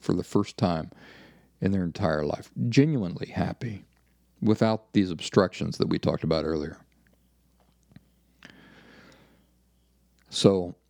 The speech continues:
I could see how my parents were directly responsible for everything that I was now living with. What do I mean that, uh, my parents were directly responsible for all these things? Well,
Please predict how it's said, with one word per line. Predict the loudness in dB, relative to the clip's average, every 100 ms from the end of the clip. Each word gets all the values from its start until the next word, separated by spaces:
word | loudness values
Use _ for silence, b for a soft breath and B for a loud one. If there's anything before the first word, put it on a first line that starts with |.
| _ 0
I | 0
could | 2 -2
see | 0 0 0 -4 -14 b b b -6
how | -4
my | 0 0 0
parents | 0 0 0 -8 -10 -12 -14 _ -6
were | 0 2 0
directly | -2 0 2 2 0 -2
responsible | -2 -2 -2 -2 -2 -6 -4
for | 0 0
everything | 0 -2 -2 -2
that | 0
I | 0
was | 0 0
now | -2 0
living | 0 0 -2
with. | -6 -10 -16 -20 _ _ _ _ _ _ _ _ b b b
What | 0 2
do | 2
I |
mean | 0 0 0 -4 -6 -6 -6
that, | -2 -2 -2 -2 0
uh, | 0 0 -2
my | -4
parents | -2 2 2 0 -8 -10 -12 _
were | -2 -2 0
directly | 0 0 -2 -4
responsible | -4 -2 -2 0 -4
for | 0 0
all | 0
these | -6 -10
things? | -8 -8 -4
Well, | -2 0 -2